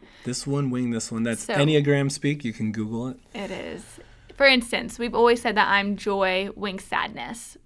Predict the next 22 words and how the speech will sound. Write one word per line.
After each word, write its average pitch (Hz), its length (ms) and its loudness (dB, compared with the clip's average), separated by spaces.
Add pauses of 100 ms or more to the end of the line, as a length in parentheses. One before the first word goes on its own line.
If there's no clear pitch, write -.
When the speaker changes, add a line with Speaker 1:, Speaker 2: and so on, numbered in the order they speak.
Speaker 2:
which 196 400 -6 (160)
I 220 140 2
can 233 200 0
be 277 180 2
in 277 100 2
my 277 100 6
feelings, 277 540 0
Speaker 1:
So 123 80 0
Speaker 2:
but - 100 0
Speaker 1:
tease 139 160 0
that 131 160 6
out. 107 160 -6
So - 120 -6
you 110 120 0
lead, 131 520 0 (760)
if - 100 -16
you're 127 120 2
a 123 40 0
bird, 127 560 0 (360)
<laughs> - 360 -18
the 123 120 0
body 123 580 0